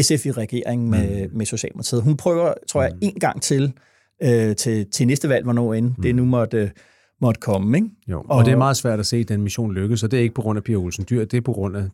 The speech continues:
Speaker 2: af, af, af det politiske billede, det er på grund af et parti, vi sikkert også kommer til at snakke meget om hen over sommeren, og i høj grad på grund af de radikale. Men
Speaker 1: Ja.
Speaker 2: det er svært at se, at det kommer til at lykkes.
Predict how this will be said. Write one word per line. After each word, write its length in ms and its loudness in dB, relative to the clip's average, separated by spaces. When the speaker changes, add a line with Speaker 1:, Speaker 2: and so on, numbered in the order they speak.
Speaker 2:
af, 420 -8
af, 680 -16
af 180 -12
det 100 -20
politiske 280 -2
billede, 260 2
det 80 0
er 40 -6
på 80 -8
grund 180 -4
af 40 -4
et 80 -8
parti, 260 -6
vi 120 -8
sikkert 220 -2
også 120 -4
kommer 180 0
til 120 -6
at 60 -8
snakke 260 -6
meget 260 0
om 140 -8
hen 120 -4
over 120 -8
sommeren, 360 -4
og 60 -6
i 40 -8
høj 160 -10
grad 160 -10
på 80 -20
grund 140 -10
af 140 -8
de 60 -10
radikale. 400 -8
Men 80 -4
Speaker 1:
Ja. 80 -2
Speaker 2:
det 40 4
er 40 2
svært 200 0
at 60 0
se, 80 -4
at 40 -4
det 80 -6
kommer 180 0
til 100 -6
at 60 -4
lykkes. 280 0